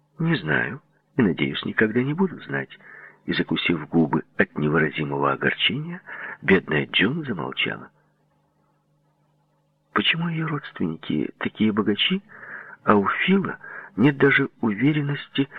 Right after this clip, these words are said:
будут у него завтра деньги на табак или нет?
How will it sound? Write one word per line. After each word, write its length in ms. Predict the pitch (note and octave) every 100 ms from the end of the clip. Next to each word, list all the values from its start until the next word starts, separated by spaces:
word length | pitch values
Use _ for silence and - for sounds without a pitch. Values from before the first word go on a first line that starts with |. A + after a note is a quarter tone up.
| - - -
будут 460 | - B2 F3+ - -
у 80 |
него 200 | F3 E3+
завтра 360 | D#3+ D#3 - D3+
деньги 380 | C3+ C#3+ D3 C#3+
на 120 | C#3+
табак 440 | - C#3+ A#2+ -
или 160 | C3 C#3
нет? 240 | A#2+ -